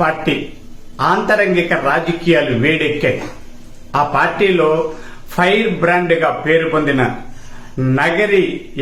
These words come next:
ఎమ్మెల్యే ఆర్కే రోజా గారికి సాక్షాత్ ఆ పార్టీకి చెందిన మంత్రి పెద్దిరెడ్డి రామచంద్రారెడ్డి గారు చెక్ పెట్టారు. ఇది చాలా మందికి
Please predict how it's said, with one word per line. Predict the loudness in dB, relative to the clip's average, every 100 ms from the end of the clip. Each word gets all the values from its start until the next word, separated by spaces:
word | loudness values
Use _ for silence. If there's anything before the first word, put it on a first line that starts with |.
| 2
ఎమ్మెల్యే | 4 4 4 2 0 -2 -12 -14 -12 -12 -12 -14 -14 -4 2 2
ఆర్కే | 2 0 0 2 2 4
రోజా | 4 4 2 2 2
గారికి | 2 0 -2 -2 -2 -2 -10 -16 -16 -14 -14 -14 -14 -14 -14 -12 -2
సాక్షాత్ | 0 0 0 0 0 2 0
ఆ | 2
పార్టీకి | 0 0 2 0 2 2
చెందిన | 2 4 2 2 -4 -12 -14 -16 -16 -16 -18 -18 -16 -16 -16 -6 0 2
మంత్రి | 2 0 2 2 2 0
పెద్దిరెడ్డి | 0 2 4 4 4 4 4
రామచంద్రారెడ్డి | 2 2 2 2 2 2 2 2
గారు | 2 0 -4 -2
చెక్ | 0 0 0
పెట్టారు. | 0 2 0 -2 -6 -14 -16 -18 -4
ఇది | -4 0
చాలా | 0 2 2 2
మందికి | 2 2